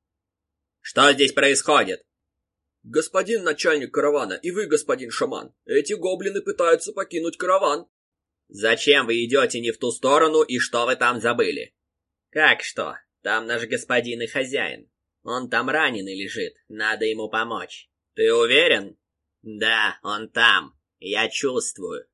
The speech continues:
ему нужна наша помощь». «Ладно, сделаем так.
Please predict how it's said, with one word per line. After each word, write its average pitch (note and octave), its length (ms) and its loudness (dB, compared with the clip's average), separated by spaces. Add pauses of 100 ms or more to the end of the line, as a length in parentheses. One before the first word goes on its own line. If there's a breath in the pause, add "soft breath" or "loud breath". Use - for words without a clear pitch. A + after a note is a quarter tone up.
ему A2 460 -4
нужна A2 420 -2
наша G#2+ 320 -4
помощь». F#2+ 680 -6 (640)
«Ладно, G#2 500 2
сделаем A2+ 440 2
так. F#2 260 -2